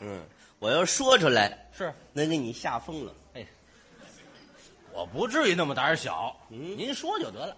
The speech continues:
Speaker 1: 不客气地说啊。
Speaker 2: 您说。
Speaker 1: 我是，
Speaker 2: 啊。
Speaker 1: 我是一学者。
Speaker 2: 这还不客气呢。
Speaker 1: <laughs> 是一学者。
Speaker 2: 啊，学者。
Speaker 1: 嗯，就是文化人。
Speaker 2: 文化人。
Speaker 1: 文人呐。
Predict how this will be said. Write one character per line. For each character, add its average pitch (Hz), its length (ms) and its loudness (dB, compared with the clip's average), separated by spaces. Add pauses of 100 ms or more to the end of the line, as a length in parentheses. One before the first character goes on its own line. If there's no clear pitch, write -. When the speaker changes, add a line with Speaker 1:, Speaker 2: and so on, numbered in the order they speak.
(140)
Speaker 1:
不 143 100 -6
客 139 280 -2
气 101 120 -8
地 62 120 -14
说 80 220 -14
啊。 76 80 -18 (140)
Speaker 2:
您 185 160 -12
说。 240 180 -10 (360)
Speaker 1:
我 113 100 -8
是， 120 720 -6 (560)
Speaker 2:
啊。 110 100 -10
Speaker 1:
我 110 40 -6
是 - 180 -6
一 165 80 -6
学 135 480 -4
者。 107 160 -14 (1400)
Speaker 2:
这 - 100 -10
还 117 120 -10
不 127 160 -12
客 143 300 -4
气 85 100 -12
呢。 80 120 -18 (120)
Speaker 1:
<laughs> 123 400 -6 (320)
是 - 140 -10
一 139 80 -8
学 135 380 -8
者。 110 160 -16
Speaker 2:
啊， - 100 -20
学 175 340 -10
者。 117 300 -12
Speaker 1:
嗯， 120 220 -8
就 127 120 -6
是 117 100 -4
文 151 280 -2
化 175 160 -2
人。 101 180 -6 (840)
Speaker 2:
文 180 220 -12
化 240 200 -6
人。 101 120 -10 (220)
Speaker 1:
文 220 260 0
人 208 240 4
呐。 147 120 2